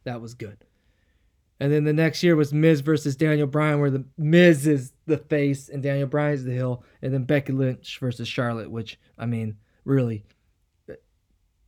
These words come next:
carried two thousand eighteen for the W W E. Then Cody versus Dustin, all done on YouTube, all done with,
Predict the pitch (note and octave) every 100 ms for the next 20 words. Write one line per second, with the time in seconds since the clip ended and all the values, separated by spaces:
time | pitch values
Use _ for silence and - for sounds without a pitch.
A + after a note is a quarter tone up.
0 | _ - - D#3+ B2 A2 - A#2 A#2 A2
1 | G#2+ G#2+ - A#2+ G#2+ G#2 G#2+ G#2 A2+ A2
2 | G#2+ G#2 G#2 A2+ A2 - _ _ _ D3
3 | C#3 B2+ - F3 D#3 D3 D3+ C#3+ C3 -
4 | C#3+ C#3 - C#3+ B2+ B2+ B2 _ _ _
5 | _ _ _ _ _ _ _ _ _ _
6 | - E3 D#3+ D#3+ D3+ D3+ D3 C#3+ C#3 C#3
7 | C3+ B2+ B2+ C#3 C3+ C3 C3+ C3 C3+